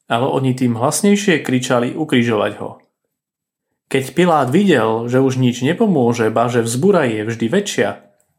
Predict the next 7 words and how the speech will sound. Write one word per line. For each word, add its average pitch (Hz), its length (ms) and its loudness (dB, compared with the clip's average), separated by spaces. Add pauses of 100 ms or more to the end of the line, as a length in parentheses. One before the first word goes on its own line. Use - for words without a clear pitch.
(220)
vzal 120 400 0
vodu, 156 480 0 (480)
omyl 196 320 4
si - 160 -2
ruky 135 320 0
pred 117 240 -2
zástupom 139 560 -2